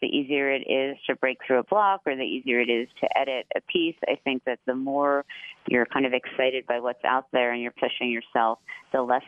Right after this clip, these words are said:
likely you are to stop doing it in the first place. Because I think it's, you know, it's easy to get discouraged. Being, being a writer, especially if you're a freelancer or you're a fiction writer, any kind of writer, just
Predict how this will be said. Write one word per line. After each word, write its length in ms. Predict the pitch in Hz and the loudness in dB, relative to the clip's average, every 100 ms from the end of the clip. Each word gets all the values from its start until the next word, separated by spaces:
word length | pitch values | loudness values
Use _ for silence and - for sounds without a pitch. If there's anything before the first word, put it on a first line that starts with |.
| - | 0
likely 380 | 117 113 120 | 0 0 -2
you 260 | 120 117 107 - | -2 -6 -6 0
are 320 | 117 113 107 - | 2 2 0 -6
to 60 | - | -4
stop 180 | 117 104 | -2 0
doing 260 | - 104 107 | 2 2 2
it 80 | 101 | 0
in 80 | 101 | -2
the 100 | 104 | -2
first 140 | 92 87 - | -4 -4 -2
place. 260 | 80 78 - - - | 0 2 -2 -6 -4
Because 180 | 123 117 | 0 0
I 40 | |
think 200 | 123 123 | 2 0
it's, 120 | 117 - - | 0 -4 -6
you 80 | 120 | 0
know, 140 | 135 165 | 2 0
it's 140 | - | 0
easy 240 | 180 175 170 | -2 -2 -4
to 80 | |
get 160 | 165 156 - | -4 -6 -6
discouraged. 480 | 151 - 165 139 - | -6 -2 -2 -2 -2
Being, 300 | 160 160 156 _ _ | -2 -2 -8 _ _
being 180 | 160 170 | 0 0
a 80 | 175 | 0
writer, 440 | 160 151 160 165 | 0 0 -2 -4
especially 520 | 160 - 175 - 175 | -6 -6 -8 -4 -4
if 100 | 151 - | -4 -4
you're 380 | 135 127 120 101 | -2 -2 -2 -4
a 40 | |
freelancer 520 | - 247 233 220 - | -4 -4 -4 -8 -4
or 180 | 190 160 | 0 2
you're 180 | 131 127 | 0 -2
a 60 | |
fiction 300 | - - - | -2 -4 0
writer, 280 | 180 170 170 | 2 4 2
any 160 | 220 233 | 0 -2
kind 220 | - 147 | -2 -2
of 80 | 131 | 2
writer, 260 | 131 123 | 2 2
just 140 | 143 | -2